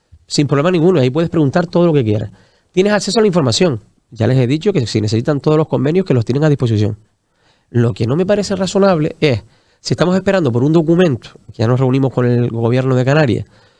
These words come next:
y les hemos dicho que necesitamos el informe de impacto ambiental sobre el plan estructural, porque hay que decir que Pájara ya tiene una parte de su plan general aprobado. Algo que, eh,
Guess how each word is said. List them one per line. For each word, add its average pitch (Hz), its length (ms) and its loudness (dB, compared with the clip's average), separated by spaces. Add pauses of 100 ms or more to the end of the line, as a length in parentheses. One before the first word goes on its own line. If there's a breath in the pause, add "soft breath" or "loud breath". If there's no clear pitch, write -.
(120 soft breath)
y 120 160 0
les 110 160 2
hemos 117 200 0
dicho 139 240 -2
que 110 300 -2
necesitamos 110 600 -2
el 123 80 0
informe 131 360 0
de 110 60 2
impacto 120 300 -4
ambiental 120 480 -2 (340 loud breath)
sobre 127 340 0
el 113 120 -2
plan 151 220 -2
estructural, 139 680 -2 (140)
porque 113 220 -4
hay 117 80 -2
que 131 80 -2
decir 127 340 -2
que 101 280 -4 (260)
Pájara 151 460 -4
ya 110 220 0
tiene 113 180 -2
una 127 100 0
parte 113 300 -4
de 107 40 -2
su 107 140 -2
plan 104 140 -2
general 101 280 -2
aprobado. 101 480 -2 (800)
Algo 139 320 -2
que, 151 320 0 (120)
eh, 113 240 0